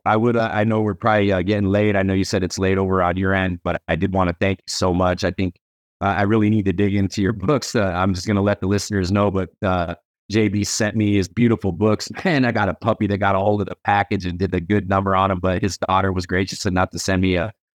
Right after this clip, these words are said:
a P D F file of these books, so I definitely gotta get into 'em. But you guys go, go purchase J B's books, and you hear him right here, man. This guy's the goods. And let me tell you what, I really like what you have to say, and, and you brought a lot of confirmation to me tonight. You know,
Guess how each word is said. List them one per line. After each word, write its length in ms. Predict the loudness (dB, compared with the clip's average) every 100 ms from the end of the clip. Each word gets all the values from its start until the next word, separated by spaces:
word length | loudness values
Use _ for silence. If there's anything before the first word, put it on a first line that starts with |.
| -6
a 80 |
P 180 | 2 4
D 120 | 4
F 180 | 2 0
file 320 | 0 0 2
of 60 | 0
these 160 | -2 -2
books, 260 | -2 -2
so 160 | 0 0
I 140 | 0
definitely 500 | 0 -2 -4 -2 0
gotta 220 | 2 0
get 180 | 0 0
into 240 | 0 0 -2
'em. 60 |
But 180 | -4 -6
you 60 | -2
guys 200 | -2 -2
go, 280 | -2 -4 -6 _ _
go 80 | -4
purchase 380 | 0 0 0 -4
J 240 | 0 0
B's 160 | 0 -2
books, 300 | -2 -2 0
and 80 | 0
you 60 |
hear 220 | 2 0
him 80 | 0
right 220 | 0 0
here, 160 | 0 0
man. 220 | 0 0
This 180 | -2 -2
guy's 320 | 0 0 -2
the 80 | -6
goods. 320 | -2 0 0
And 80 | -2
let 80 | 0
me 80 | 0
tell 200 | 0 0
you 120 | 2
what, 240 | 0 -2 -6 _ _ _
I 60 | 0
really 400 | 2 2 2 2
like 240 | 2 0 -2
what 140 | -4
you 120 | 0
have 180 | 0 0
to 80 | -4
say, 380 | -4 -2 -2 -4 _ _ _
and, 320 | -4 -2 -2 -2
and 180 | -2 -2
you 160 | -4 -6
brought 240 | -2 2 2
a 40 |
lot 160 | 2 0
of 80 | -2
confirmation 720 | -2 0 0 0 0 -2 -2
to 100 | 0
me 300 | 0 0 -2
tonight. 420 | -2 0 0 0
You 80 | 0
know, 240 | 0 -2